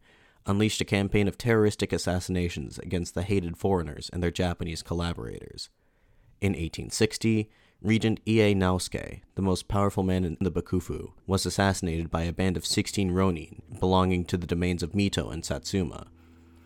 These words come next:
Ie's crime had been granting his approval to the Harris Treaty and purging from government any who dissented from his foreign policy position.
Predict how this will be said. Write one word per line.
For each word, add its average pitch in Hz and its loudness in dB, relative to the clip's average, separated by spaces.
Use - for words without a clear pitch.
Ie's 104 6
crime 92 4
had 82 -2
been 87 -2
granting 98 0
his 87 0
approval 90 0
to - -6
the 80 -6
Harris 87 -4
Treaty - -2
and 90 -4
purging 95 2
from 87 -4
government 85 0
any 101 2
who 87 -2
dissented 85 -2
from 85 -2
his 85 -2
foreign 85 -4
policy 80 0
position. - -6